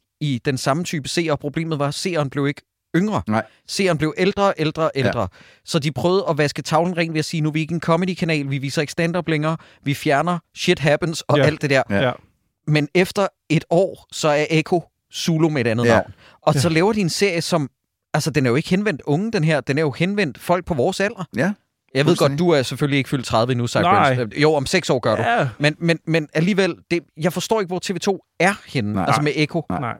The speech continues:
Speaker 3: jeg kan, jeg kan heller ikke helt gennemskue det. Men jeg synes egentlig faktisk, det vil jeg godt give, øh, redaktionen, der sidder og står for deres Instagram. Jeg følger dem og, og ser ofte de videoer, de får lavet ud.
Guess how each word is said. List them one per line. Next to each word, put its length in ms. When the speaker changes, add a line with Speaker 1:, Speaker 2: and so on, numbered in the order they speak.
Speaker 3:
jeg 100
kan, 100
jeg 240
kan 60
heller 140
ikke 120
helt 120
gennemskue 360
det. 100
Men 60
jeg 60
synes 160
egentlig 240
faktisk, 340
det 100
vil 80
jeg 160
godt 280
give, 320
øh, 240
redaktionen, 460
der 60
sidder 200
og 60
står 220
for 120
deres 340
Instagram. 440
Jeg 100
følger 240
dem 260
og, 220
og 140
ser 220
ofte 420
de 140
videoer, 280
de 120
får 160
lavet 160
ud. 160